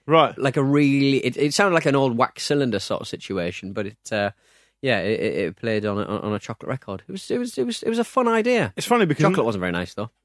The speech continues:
Speaker 1: Well, no, I can
Speaker 2: It was
Speaker 1: imagine.
Speaker 2: covered in dust.
Speaker 1: But these days, if you're, if you're an artist, you're lucky to actually get a physical release of your, of your, of your stuff, right? Rather than this, other, let alone this elaborate type stuff.
Speaker 2: Vinyl's back, baby.
Speaker 1: Yeah, well,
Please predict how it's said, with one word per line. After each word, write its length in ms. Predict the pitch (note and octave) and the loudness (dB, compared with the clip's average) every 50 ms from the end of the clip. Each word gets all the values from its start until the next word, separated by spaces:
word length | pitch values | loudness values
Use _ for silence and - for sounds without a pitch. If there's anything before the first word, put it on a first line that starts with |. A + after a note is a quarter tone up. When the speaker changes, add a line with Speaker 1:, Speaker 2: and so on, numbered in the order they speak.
| _ _ _ _ | _ _ _ _
Speaker 1:
Well, 120 | D#3+ D3 | -4 0
no, 160 | C#3+ C#3+ B2 A2 | 0 2 0 0
I 20 | |
can 100 | - A#2+ | -4 -4
Speaker 2:
It 40 | A#2 | -4
was 80 | B2+ D3 | -2 -2
Speaker 1:
imagine. 180 | D3 C#3 G#2+ F#2+ | -4 -4 -6 -8
Speaker 2:
covered 180 | - A#2 A2 | -6 -4 -4
in 120 | G#2 F#2+ G2 | -4 -4 -4
dust. 360 | - C3 A#2+ - - - - - _ | -4 -6 -4 -4 -8 -8 -10 -14 _
Speaker 1:
But 80 | - | 2
these 160 | C4+ D4+ C4+ | 4 4 4
days, 240 | - - C#3+ C3+ B2 D3+ | 6 4 4 4 4 2
if 60 | D#3 | 2
you're, 160 | G3 G3 F3 | 2 4 2
if 180 | D3+ D3 - D#3 | 2 0 0 0
you're 120 | F3 G#3+ F3+ | 2 2 4
an 60 | D#3+ | 4
artist, 320 | F#3 G3 E3+ - A#2 - | 4 4 2 2 -2 -2
you're 80 | G#3+ A#3+ | 0 2
lucky 240 | B3 - - - D3+ | 2 0 0 2 0
to 80 | D#3 | 0
actually 180 | C#3 - C3+ B2 | 0 2 -2 2
get 200 | G#2+ D#3 F#3+ F#3+ | 2 2 2 2
a 40 | F3 | 2
physical 320 | - C#3 B2+ C3 A#2 A#2+ | 0 0 -2 0 0 0
release 280 | A2 G#2+ G#2+ A2 G#2 - | 0 0 -2 -4 -4 -4
of 60 | A2 | -4
your, 320 | G#2+ G#2+ G2+ G#2 G2+ G#2 _ _ _ _ _ _ _ _ _ _ | -4 -2 -4 -4 -8 -10 _ _ _ _ _ _ _ _ _ _
of 80 | - A#2 | -10 -6
your, 280 | A#2+ A2+ G#2 G#2 G#2 - - - | -4 -2 -2 -2 -4 -6 -8 -12
of 60 | A#2 | -12
your 100 | A#2+ G#2+ | -12 -12
stuff, 300 | - - B2 A#2+ B2 - | -8 -8 -8 -8 -6 -6
right? 240 | A#2 A#2+ D3 F3 - - _ | -4 -2 -2 -2 -4 -2 _
Rather 200 | E3+ F3 F3+ E3 | 2 2 4 4
than 100 | D#3+ D3 | 2 0
this, 120 | C3+ A#2+ - - | 0 -2 -6 -6
other, 280 | - D#3+ F3 F3+ E3+ D3 - - - - - D#3 D3+ C#3+ D3 _ F3+ | -2 0 0 0 0 -4 -8 -18 -20 -18 -16 -14 -14 -14 -16 _ -2
let 180 | F#3 G3+ F3+ E3 | 0 2 2 4
alone 220 | E3 F#3+ G#3 G3+ F3 | 6 6 6 6 4
this 120 | D3 - | 2 2
elaborate 480 | C#3+ C3 C#3 D3+ D3 C#3+ B2+ C#3 A#2+ - | 4 4 6 6 6 4 4 0 0 0
type 300 | - D3 C3 A#2+ - - | 0 2 2 2 0 -2
stuff. 400 | - - D#3+ A#2 F2 - - - | -2 0 0 0 0 -2 -4 -2
Speaker 2:
Vinyl's 300 | - C#3 C#3+ D3+ C#3+ A#2 | 0 0 2 2 0 2
back, 240 | G#2+ D#3 D#3 D3 - | 2 2 2 2 2
baby. 380 | - C#3+ C#3+ C#3 C#3+ D3 C3+ - _ _ | 2 4 4 4 4 2 0 -2 _ _
Speaker 1:
Yeah, 300 | - E3 D3 D#3 E3 D3+ | -2 2 4 4 6 4
well, 120 | B2 A#2+ | 2 0